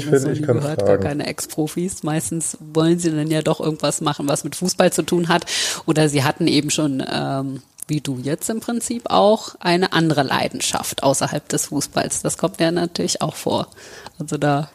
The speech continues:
Speaker 1: bin ich gespannt, wo wir dich da mal später sehen.
Speaker 2: Ja, ich mach gerne den Anfang, äh, als Ex-Profi in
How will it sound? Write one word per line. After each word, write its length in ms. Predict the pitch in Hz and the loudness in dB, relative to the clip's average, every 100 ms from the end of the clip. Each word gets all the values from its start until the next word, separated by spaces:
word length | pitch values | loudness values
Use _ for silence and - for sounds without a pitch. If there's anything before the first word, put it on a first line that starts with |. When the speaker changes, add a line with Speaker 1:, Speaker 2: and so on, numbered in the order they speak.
| _ _ | _ _
Speaker 1:
bin 120 | 165 | -6
ich 140 | 170 - | -4 -2
gespannt, 540 | 175 - 160 156 - | -2 2 2 2 0
wo 180 | 175 175 | 2 2
wir 80 | 165 | 2
dich 200 | 160 165 | 0 2
da 100 | 170 | 2
mal 200 | 160 165 | 2 2
später 420 | - - 165 165 | 2 2 2 2
sehen. 320 | 147 131 123 - - | 0 -2 -4 -8 -4
Speaker 2:
Ja, 100 | 117 | -2
ich 140 | - | 2
mach 200 | 110 101 | 2 4
gerne 320 | 143 113 123 | 6 6 6
den 160 | 123 117 | 6 6
Anfang, 460 | 143 165 - 107 104 | 4 2 2 2 4
äh, 20 | |
als 840 | 107 104 107 107 104 104 - - | 4 4 2 4 4 2 -2 -4
Ex-Profi 720 | - 117 - - - 107 104 110 | 2 2 0 -2 4 4 4 0
in 440 | 110 107 104 104 | 2 0 0 -4